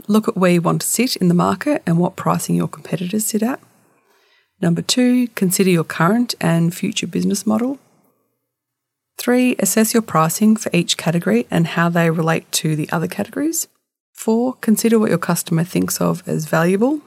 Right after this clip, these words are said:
and if that matches what they would be willing to pay for it. And five, finally, consider any sign-up or staff discounts and include them in your costs.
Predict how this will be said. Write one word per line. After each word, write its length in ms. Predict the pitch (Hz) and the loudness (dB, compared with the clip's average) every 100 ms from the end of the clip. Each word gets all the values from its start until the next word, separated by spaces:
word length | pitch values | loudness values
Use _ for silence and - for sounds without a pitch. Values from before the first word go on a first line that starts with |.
| _ | _
and 160 | - 175 | 0 2
if 120 | 170 | 2
that 180 | - 185 | -2 -2
matches 640 | 165 - - 165 165 156 | -2 -4 -4 -4 -2 -4
what 180 | 175 165 | -4 -4
they 120 | 170 | -2
would 160 | 160 156 | -4 -4
be 80 | 156 | -4
willing 260 | 170 165 | -2 -4
to 100 | 175 - | -6 -6
pay 200 | 170 175 | -4 -4
for 180 | - | -4
it. 100 | 277 - _ _ _ _ _ _ _ _ _ - | -6 -8 _ _ _ _ _ _ _ _ _ -2
And 640 | 190 196 196 196 196 196 | 2 4 4 4 2 0
five, 460 | - 208 214 214 | 0 2 2 0
finally, 500 | - 214 202 202 202 | 0 2 4 4 2
consider 460 | 196 202 - 185 185 - | 0 -4 0 0 0 0
any 220 | 190 202 | 2 2
sign-up 460 | 190 175 175 180 - | 2 2 2 0 -6
or 120 | 165 | -8
staff 280 | - 180 175 | -2 -2 -2
discounts 640 | 160 - 151 147 - - | -6 -4 -2 -2 -4 -2
and 140 | 170 | 0
include 360 | 170 160 165 160 | 0 0 -2 0
them 120 | 165 | -2
in 140 | 156 156 | 0 -2
your 80 | |
costs. 560 | 143 - 170 - - | -4 -8 -6 -8 -8